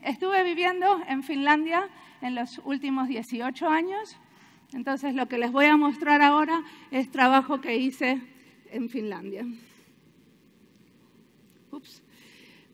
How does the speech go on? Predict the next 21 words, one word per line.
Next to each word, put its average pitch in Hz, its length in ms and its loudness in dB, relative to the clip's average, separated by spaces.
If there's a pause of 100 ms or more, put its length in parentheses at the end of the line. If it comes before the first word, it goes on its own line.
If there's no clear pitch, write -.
<clears throat> 294 440 -4
En 294 120 0
muchas 440 300 2
universidades, 339 680 6
cuando 277 320 2
uno 311 220 -2
hace 320 260 0
una 269 220 -2
maestría, 262 640 4
tiene 302 260 0
muchísima 349 560 0
libertad. 240 640 4
Tiene 262 260 2
libertad 269 480 0
de 285 120 2
elegir 269 480 -2 (300)
el 240 140 -2
proceso, 359 640 -2
tiene 285 280 -2
libertad 269 480 -2 (300)
de, 240 340 -2